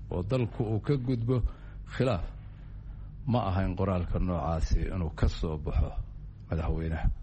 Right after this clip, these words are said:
Sababtoo ah, ra'iisul wasaaruhu waxaan ognahay inuu kalsooni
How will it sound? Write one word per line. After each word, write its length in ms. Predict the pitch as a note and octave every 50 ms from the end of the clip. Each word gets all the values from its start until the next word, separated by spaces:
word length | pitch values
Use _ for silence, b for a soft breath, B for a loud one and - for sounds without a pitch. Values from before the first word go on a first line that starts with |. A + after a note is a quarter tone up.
| - -
Sababtoo 640 | - - - E2 G2+ G#2+ G2+ - - - F#2+ E2+ D2 C#2
ah, 80 | - B B B B B B B B B B B - -
ra'iisul 340 | - - F2 F#2 F#2 F#2+ F#2 F#2+
wasaaruhu 480 | F#2+ F#2 F2+ G2+ G2+ G#2+ B2 B2+ A2+ G#2
waxaan 240 | F#2+ F#2 F#2+ G2+
ognahay 480 | G#2+ G2+ F2+ F2 F2 E2 E2 F2 F2+ F2 - - B B B B B B B B B B - -
inuu 300 | - A#2+ B2 A2+ A2 G#2 F#2+ -
kalsooni 760 | - - - G#2 G2+ F#2+ - - - G#2+ G#2 G#2+ G#2+ A2+ B2+